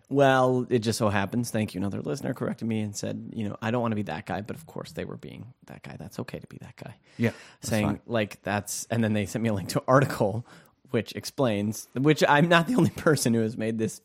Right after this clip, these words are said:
Speaker 1: this mistake, that that's in Return of the Jedi. The Bothans, many Bothans died bringing us this information. So that's in Return of the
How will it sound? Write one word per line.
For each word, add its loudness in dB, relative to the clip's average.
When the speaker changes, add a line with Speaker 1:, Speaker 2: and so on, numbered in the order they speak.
Speaker 1:
this -6
mistake, -2
that -14
that's -6
in -2
Return -6
of -6
the -12
Jedi. -12
The -14
Bothans, -12
many -12
Bothans -12
died -12
bringing -12
us -20
this -14
information. -14
So -4
that's 0
in 2
Return -2
of 2
the 2